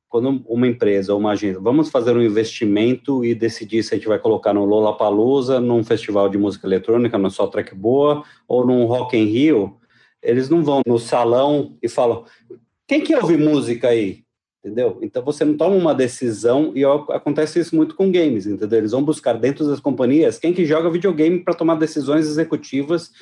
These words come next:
de como lidar com o mercado. Acho que essa é a questão.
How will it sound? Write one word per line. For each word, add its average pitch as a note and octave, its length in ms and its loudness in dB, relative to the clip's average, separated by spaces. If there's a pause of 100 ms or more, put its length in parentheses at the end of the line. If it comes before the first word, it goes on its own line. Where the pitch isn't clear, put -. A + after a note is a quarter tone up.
(180)
de A#2+ 140 -10
como C3+ 220 -2
lidar B2 340 0
com C#3+ 60 -4
o C3+ 40 0
mercado. C#3 560 0
Acho G2 180 -2
que - 80 0
essa C3 200 0
é E3 40 0
a - 40 -6
questão. F2+ 400 -6